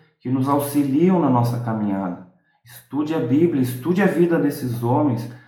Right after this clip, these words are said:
para que você persevere até o fim.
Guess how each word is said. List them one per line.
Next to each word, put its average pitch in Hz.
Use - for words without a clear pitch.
para 120
que 120
você 123
persevere 117
até 104
o 104
fim. -